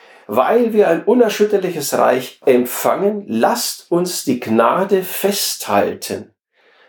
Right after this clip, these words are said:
durch die wir Gott auf wohlgefällige Weise dienen können, mit Scheu und Ehrfurcht. Also wir, in diesem Reich sind wir Empfangende und wir,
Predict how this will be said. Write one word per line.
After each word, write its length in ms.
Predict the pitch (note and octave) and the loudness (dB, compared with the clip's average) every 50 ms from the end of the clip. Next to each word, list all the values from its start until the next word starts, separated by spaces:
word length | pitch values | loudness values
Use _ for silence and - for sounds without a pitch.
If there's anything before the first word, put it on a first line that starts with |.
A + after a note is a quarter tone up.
| _ - | _ -2
durch 260 | - A#2 G#2+ - - | -2 -2 -2 -2 -4
die 220 | - D3+ E3 G3 G3+ | -4 -4 -2 2 2
wir 100 | F#3+ F#3 | 0 0
Gott 400 | F#3 - B2 A#2+ - - - - - | 2 0 0 0 0 -4 -10 -2 -2
auf 380 | G2+ G2+ G2 - - - G2 | -2 -2 -2 -4 -10 -10 -2
wohlgefällige 1400 | G2+ A2+ C3 D3+ F3 F3+ G3 G3+ G3+ G3+ - F3 - - - - - A#2 A#2 B2+ C3+ C#3+ C3+ C3 - A2 F#2+ - | 2 2 4 6 6 4 4 2 0 0 -2 -2 -2 -2 -8 -2 0 2 2 2 2 -2 -2 0 2 0 2 2
Weise 480 | E2+ E2 E2+ G#2 B2 B2 - B2+ G#2 - | 2 2 4 4 2 2 2 0 0 0
dienen 420 | - A#2+ B2 C#3+ C#3+ C3+ C3+ - | -2 -4 -2 0 0 0 0 -2
können, 420 | - - A2 A2+ A#2 A#2 A#2+ A#2+ - _ - - - - - - - - _ | -4 -2 -2 -2 -2 -4 -6 -10 -12 _ -20 -20 -20 -20 -20 -20 -20 -16 _
mit 180 | - G2+ G2+ - | -2 -2 -2 0
Scheu 520 | - - - - G#2+ G#2+ G#2+ A2 A#2 - - | -2 -2 2 2 4 4 4 2 0 -4 -4
und 240 | - G#2+ G#2 G#2 G2+ | -4 -4 -4 -4 -4
Ehrfurcht. 680 | - F#2+ F#2+ - - - G#2 G2+ - - - - - _ - - - - - - | -4 -6 -6 -6 -8 -12 -14 -14 -16 -18 -20 -20 -20 _ -20 -20 -20 -16 -6 -2
Also 240 | - C#3+ D3 D#3 | -2 0 0 0
wir, 300 | D3 F3 G#3+ G#3 - - | 0 2 2 2 2 2
in 200 | E3+ E3+ G3+ - | 0 2 2 0
diesem 280 | - G3+ F3+ E3+ E3 B2 | -2 -4 -4 -2 0 0
Reich 680 | A#2+ A#2 A2+ G#2+ A2+ D#3 F#3+ A3+ C4 B3+ B3 - - - | 2 2 2 2 4 4 2 2 2 0 -4 -8 -6 -6
sind 560 | - - - G3+ B3 B3+ B3 - _ - C#3 | -4 0 2 2 2 2 0 -2 _ -12 -6
wir 340 | C#3+ F3+ G3 G3 F#3+ - - | 2 2 2 2 2 -4 -2
Empfangende 1600 | - C#3 C#3+ C#3 - - - - - - C3+ D#3 G3 G#3 A3 G#3+ G#3+ G3+ - - - E3 E3 F3 F3+ F3 - - B2+ A2 G#2+ | 0 0 0 -2 -6 -12 -14 -8 -2 0 2 2 2 0 -2 -4 -8 -10 -10 -4 0 2 2 2 0 -2 -2 -2 0 0 0
und 100 | A2 A2 | -2 -2
wir, 160 | C3 C3+ C3+ | -2 -4 -4